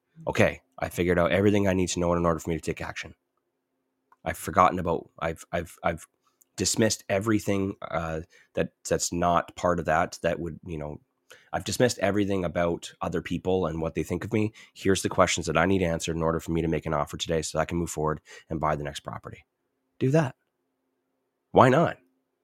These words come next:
Every day you don't, you are wasting a day.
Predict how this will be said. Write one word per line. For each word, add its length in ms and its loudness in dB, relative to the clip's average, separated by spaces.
Every 240 2
day 160 4
you 200 2
don't, 340 0
you 120 0
are 80 4
wasting 400 -2
a 40 -4
day. 320 -4